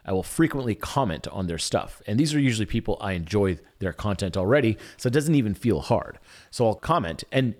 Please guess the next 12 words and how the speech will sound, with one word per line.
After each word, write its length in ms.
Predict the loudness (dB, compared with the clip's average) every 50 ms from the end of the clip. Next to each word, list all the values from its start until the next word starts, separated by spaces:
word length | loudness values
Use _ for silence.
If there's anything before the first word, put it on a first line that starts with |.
| -2 0
that 160 | 0 0 0
single 240 | -2 -2 -2 -2 -4
comment 320 | -2 -2 0 0 2 2
alone 440 | 2 2 2 2 2 2 2 0 -2 -2
probably 380 | -2 -2 0 -2 -2 -4 -4
won't 240 | -6 -8 -10 -12 -10
do 140 | -10 -10 -8
anything. 340 | -10 -12 -14 -14 -14 -14 -16 -18 -20 -20 -20 -20 _ _ -2
But 80 | 2
with 160 | 2 2 2
consistent 580 | 2 0 0 0 0 0 0 0 -2 -4 -4 -2
commenting 640 | 0 2 2 4 4 2 2 2 2 2 0 -2